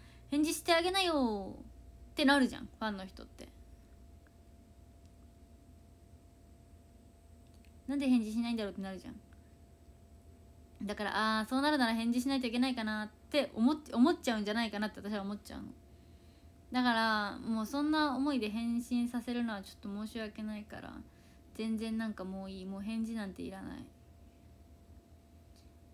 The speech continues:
「ちゃんと好きですよ」って伝わればもう私はラブ。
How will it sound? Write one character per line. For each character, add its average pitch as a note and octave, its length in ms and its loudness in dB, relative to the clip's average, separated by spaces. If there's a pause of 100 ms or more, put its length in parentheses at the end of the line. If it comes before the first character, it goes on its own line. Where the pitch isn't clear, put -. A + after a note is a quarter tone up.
(1400)
「ち - 60 -4
ゃ C4 80 4
ん C4 80 6
と C#4 80 0
好 B3+ 60 0
き - 180 -4
で D4 140 2
す C4 120 -6
よ」 C4 200 2
っ - 20 -6
て - 300 -10 (2250)
伝 C4 100 2
わ C4+ 120 4
れ C4 100 2
ば G3 220 -4
も F#3 220 -6
う - 40 -6
私 G3+ 380 -8
は G3+ 120 -4
ラ G3 140 -4
ブ。 - 320 -14